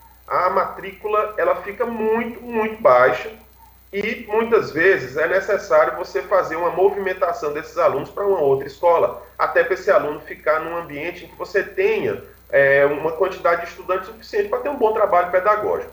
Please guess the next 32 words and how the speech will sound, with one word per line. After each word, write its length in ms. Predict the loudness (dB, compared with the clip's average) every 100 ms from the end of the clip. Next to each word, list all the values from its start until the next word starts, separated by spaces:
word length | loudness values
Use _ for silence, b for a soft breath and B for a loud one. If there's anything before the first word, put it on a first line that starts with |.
| -20 B B B 0
Também 340 | 2 2 2
acontece 560 | 0 -4 -2 0 -2 -6
muitas 320 | -6 -6 -4
vezes 260 | -4 -4
do 120 | -2 -2
prédio 340 | 4 4 2
entrar 240 | -2 -2
em 60 | 2
reforma, 640 | 2 0 4 4 4 -2 -12 -12
e 60 | -2
às 120 | 0
vezes 200 | 0 -4
você 100 | -6
faz 360 | -4 0 0 0
a 60 |
movimentação 800 | 0 -2 -2 -4 -2 -4 -4 -6
dos 100 | 0
alunos 360 | 2 2 0 -4
pra 140 | -4
poder 580 | -6 -6 -4 -4 -4 -10 B B
reformar 480 | 0 4 2 2 0
os 80 | -2
estudantes. 420 | -10 -8 -8 -6 -8
Isso, 260 | -8 -10 -14
isso 180 | -4 -4
acontece 640 | 0 -2 4 4 4 0
normalmente 720 | 0 2 0 -2 -4 -10 -16 b b
no 140 | -8
final 400 | -6 0 4 4
do 80 | 2
período 320 | -6 -6 -6
letivo 560 | -6 -6 -8 -8 -6 -8